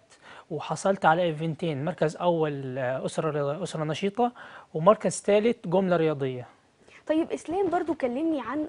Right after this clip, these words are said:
Speaker 2: آه، ردود افعال الناس اللي انت بتبدا، آه، تدربها لاول مره، وخاصه في حمام السباحه زي ما قلت لك انت بتدرب او بتاهل الطلبه اللي،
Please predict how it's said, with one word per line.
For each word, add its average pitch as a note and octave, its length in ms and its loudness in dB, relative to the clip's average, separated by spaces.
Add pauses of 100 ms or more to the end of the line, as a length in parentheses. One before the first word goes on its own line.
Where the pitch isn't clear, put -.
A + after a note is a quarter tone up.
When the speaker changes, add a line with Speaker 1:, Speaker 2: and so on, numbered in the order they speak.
Speaker 2:
آه، A3 160 -8
ردود A#3+ 280 -4
افعال B3+ 380 -4
الناس B3+ 340 -6
اللي B3+ 200 -8
انت D#4 160 -4
بتبدا، C4 380 0 (340)
آه، G#3+ 220 2
تدربها C4 580 0
لاول C4 320 0
مره، G#3+ 200 0
وخاصه C#4 560 -4
في - 80 -10
حمام B3 280 -6
السباحه D4 480 0
زي C4+ 220 0
ما C#4 80 -2
قلت - 220 -6
لك D4+ 160 0 (240)
انت C4+ 180 0
بتدرب C4+ 680 2
او B3 160 0
بتاهل C4+ 580 -4 (160)
الطلبه C4+ 580 0 (260)
اللي، C#4+ 420 2